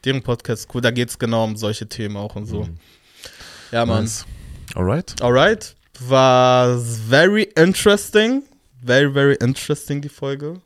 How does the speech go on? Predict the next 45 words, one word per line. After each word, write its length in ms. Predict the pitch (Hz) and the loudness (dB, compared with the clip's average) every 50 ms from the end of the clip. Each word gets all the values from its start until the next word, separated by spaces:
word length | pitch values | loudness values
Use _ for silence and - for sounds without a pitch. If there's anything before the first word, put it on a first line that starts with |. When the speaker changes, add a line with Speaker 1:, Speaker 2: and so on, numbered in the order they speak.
| _ _ | _ _
Speaker 1:
Hat 160 | - 117 - | -12 -10 -8
Spaß 400 | - - - 110 110 120 131 - | -8 -4 0 2 2 2 0 -2
gemacht, 380 | - 151 151 156 156 165 - - | -6 -6 -6 -6 -6 -8 -8 -6
wie 80 | 110 87 | -6 -4
immer, 260 | 101 113 123 139 147 | -4 -4 -4 -4 -4
Norman. 360 | - 95 92 92 98 104 131 | -4 -2 -2 -2 -2 -4 -4
Speaker 2:
Mhm. 420 | 151 - _ - - - - - - | -6 -10 _ -20 -20 -18 -18 -18 -18
Hat 80 | - | -16
auch 120 | - - 85 | -14 -14 -12
sehr 140 | - 87 85 | -12 -12 -10
Spaß 260 | - - 92 87 92 | -8 -8 -6 -6 -4
mit 100 | 92 92 | -6 -6
dir 80 | 113 | -4
gemacht, 260 | 139 131 135 139 - - | -6 -6 -8 -8 -10 -10
Evans. 400 | 127 131 139 156 185 - - _ - | -8 -8 -8 -8 -8 -12 -14 _ -8
Speaker 1:
Yes. 420 | 120 120 113 113 147 - - - | -4 -2 -2 -2 -2 -6 -8 -6
Und 220 | - 113 113 113 110 | -4 -4 -2 0 0
wenn 200 | 113 117 113 113 | -2 -2 -2 -2
wir 80 | 113 110 | -2 -4
uns 140 | 110 - | -4 -6
das 160 | - 107 - - | -8 -12 -8 -8
nächste 280 | 113 117 - - 143 | -8 -8 -6 -6 -4
Mal 100 | 135 131 | -4 -2
sehen, 200 | 127 135 135 131 | -2 -2 -4 -4
sind 180 | 117 113 101 - | -4 -6 -6 -6
wir 80 | 110 | -6
schon 480 | 104 - - 107 104 107 110 107 117 117 - - | -6 -6 -6 -6 -4 -4 -4 -6 -8 -10 -8 -6
ein 140 | - 107 107 | -4 -2 -2
Jahr 140 | 104 - - | -2 -2 -2
älter. 360 | 107 110 - - 160 170 - - - - | -4 -4 -4 -6 -8 -8 -10 -12 -10 -2
Wieder. 340 | 160 170 170 175 190 214 - - | 0 2 4 4 4 2 0 0
Speaker 2:
Ja. 180 | - - - - - - - | 0 0 0 0 -6 -6 -4
Und 180 | 120 117 - - | -2 0 4 4
braun 300 | - 117 120 123 123 117 | 6 6 8 6 6 4
ge-, 80 | 123 - | 2 2
und, 260 | 127 113 110 101 - | 2 2 2 0 0
äh, 240 | 113 104 104 104 101 90 90 | 2 4 4 4 2 4 2
gebräunt. 460 | 113 101 - 113 123 127 139 156 143 | 4 6 8 8 8 8 8 6 2
Speaker 1:
Ja, 260 | 117 117 110 107 107 104 | 0 0 2 2 0 0
braun 640 | 110 113 113 110 - - 135 139 143 135 143 151 | -2 -8 -4 2 4 4 4 4 4 2 2 2
gebrannt. 340 | 143 147 131 - - - - 127 | 2 0 2 2 4 6 6 8
Speaker 2:
Braun 260 | 139 139 143 160 170 185 | 8 8 6 6 6 6
gebrannt 420 | 147 127 143 151 147 139 131 143 | 8 10 10 10 10 8 8 10
wie 60 | 156 | 10
Mandel. 500 | 147 143 139 151 151 139 139 135 120 107 | 10 10 10 10 10 10 10 10 8 6